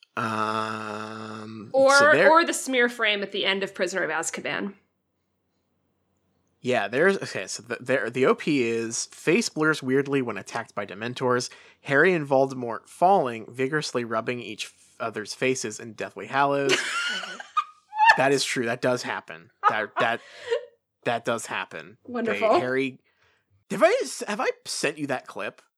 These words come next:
Speaker 1: of, like, the, the T V spot?
Speaker 2: No.
Speaker 1: For the, it's, like, from the, like, the Thanksgiving, like, "Thanksgiving with, with Harry Potter" marathon thing, and it's, it, like, cuts to just the clip of Harry grabbing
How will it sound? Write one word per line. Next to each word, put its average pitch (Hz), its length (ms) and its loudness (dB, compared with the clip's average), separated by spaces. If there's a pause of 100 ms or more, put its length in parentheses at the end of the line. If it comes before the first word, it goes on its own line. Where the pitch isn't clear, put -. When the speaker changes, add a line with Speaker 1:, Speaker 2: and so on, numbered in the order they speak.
(540)
Speaker 1:
of, 131 160 0
like, 131 280 -2
the, 120 340 0
the 120 80 -14
T 127 220 -6
V 110 160 -10
spot? 127 480 2 (340)
Speaker 2:
No. 233 300 2
Speaker 1:
For 480 60 6 (520)
the, - 80 -12
it's, 143 60 0
like, 160 120 2
from 180 160 0
the, 156 160 4
like, 127 220 0
the 98 80 4
Thanksgiving, 120 640 -2
like, 104 180 -8
"Thanksgiving 127 720 -2
with, 196 400 -4
with 214 280 -4
Harry 175 260 0
Potter" 165 420 4
marathon 117 560 -2
thing, 123 240 -2
and 113 140 -4
it's, 117 260 -12
it, 135 220 0
like, 135 240 0 (500)
cuts - 380 0
to - 120 -10
just 135 520 -4
the 143 60 -4
clip 131 340 -6
of 117 100 -10
Harry 123 480 -8 (480)
grabbing 175 920 -2